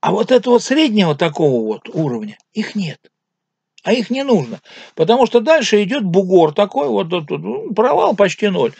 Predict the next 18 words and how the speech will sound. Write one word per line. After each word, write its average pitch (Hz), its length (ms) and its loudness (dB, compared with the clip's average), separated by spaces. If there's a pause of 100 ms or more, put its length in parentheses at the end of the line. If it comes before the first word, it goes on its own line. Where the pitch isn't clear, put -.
(180)
А - 60 -10
дальше 226 300 -2
идёт 220 140 4
бугор, 220 520 0 (380)
э, - 140 0
малоквалифицированных 226 1040 2
людей, 294 400 0 (340)
которые, 254 420 2
тем 247 220 0
не 233 100 2
менее, 208 340 2
с - 60 -12
помощью 226 640 0
интернета, 233 760 0
с - 60 -16
помощью 262 460 -4
всяких 233 380 -6
книг, 214 320 0